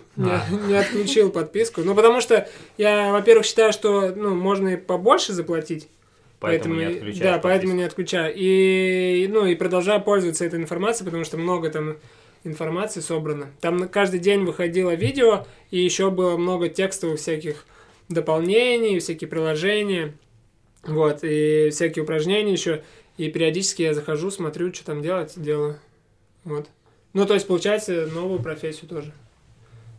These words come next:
Speaker 2: Ну, не профессию, как это называется,
Speaker 3: Повышение
Speaker 2: специальность.
Speaker 3: квалификации.
Speaker 2: Типа того, да. Прошел.
Speaker 3: Прикольно.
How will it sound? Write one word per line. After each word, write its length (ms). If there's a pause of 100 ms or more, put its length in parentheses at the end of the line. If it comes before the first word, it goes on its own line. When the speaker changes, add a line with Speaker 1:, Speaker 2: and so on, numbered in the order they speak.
(200)
Speaker 2:
Ну, 140
не 340
профессию, 480
как 160
это 80
называется, 280
Speaker 3:
Повышение 420
Speaker 2:
специальность. 460
Speaker 3:
квалификации. 720 (140)
Speaker 2:
Типа 200
того, 300
да. 180 (420)
Прошел. 400 (340)
Speaker 3:
Прикольно. 420